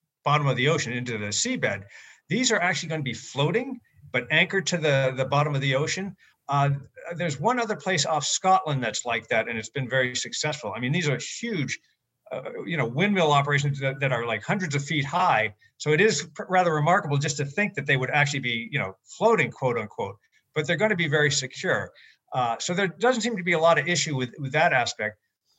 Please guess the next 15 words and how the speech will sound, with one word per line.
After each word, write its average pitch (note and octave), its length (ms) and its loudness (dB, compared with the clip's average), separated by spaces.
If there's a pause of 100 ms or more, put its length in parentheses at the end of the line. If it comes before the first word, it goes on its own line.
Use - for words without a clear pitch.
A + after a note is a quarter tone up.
(300)
The D3 80 -4
technology G3+ 1040 0
issue C#3+ 380 0
in C3+ 80 2
terms C#3 240 -4
of - 80 -6
transmission D3 680 0
is C3+ 160 -2
a C3 60 -4
concern, C#3+ 420 -2
particularly D3 340 -4
up F#3 100 -2
in C3+ 80 -2
Humboldt D3 440 -2
County. C3 400 -4